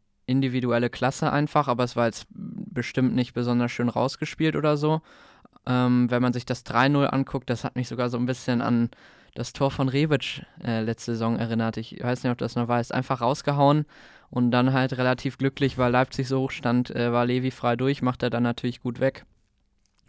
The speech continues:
Auch noch ganz geil, dass Ribéry und Robben dann reinkamen. Ähm, schade, dass Rafinha seine Chance nicht gekriegt hat.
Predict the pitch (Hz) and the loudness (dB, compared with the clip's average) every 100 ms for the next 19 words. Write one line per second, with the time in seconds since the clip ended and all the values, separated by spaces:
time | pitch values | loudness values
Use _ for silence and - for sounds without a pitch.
0 | - 123 123 - 117 - 120 127 123 123 | -4 -2 0 -2 -4 0 0 0 0 -4
1 | 117 117 120 117 123 143 143 139 135 139 | -6 -2 -2 0 0 0 0 0 0 -2
2 | - 139 139 - - - - - - - | 0 0 0 -4 -18 -20 -20 -20 -20 -6
3 | 120 123 127 120 - - 120 135 143 135 | -2 0 0 0 -4 -2 2 4 2 0
4 | 131 147 165 170 170 165 160 160 - 147 | -2 0 2 2 0 0 0 0 -2 -4
5 | - 143 151 - - 165 - | -6 -6 -6 -4 -4 -4 -8